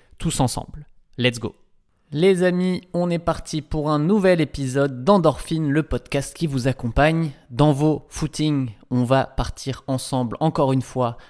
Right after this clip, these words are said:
pour échanger à propos de la course à pied. Et, euh, autant vous dire que cette fois, eh bien, je vais faire mon,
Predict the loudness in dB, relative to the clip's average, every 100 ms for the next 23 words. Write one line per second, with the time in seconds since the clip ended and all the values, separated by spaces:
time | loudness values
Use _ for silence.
0 | _ _ 2 4 2 2 2 2 0 0
1 | 0 0 0 2 2 -2 -8 -8 -6 -4
2 | -4 -4 -12 -20 -20 -20 _ 2 6 8
3 | 8 6 4 4 2 2 0 -2 -6 0
4 | 0 0 -6 -2 2 4 2 0 -2 2
5 | 2 2 -2 -8 -8 -2 -2 -2 -2 -2
6 | -2 -2 -2 -4 -6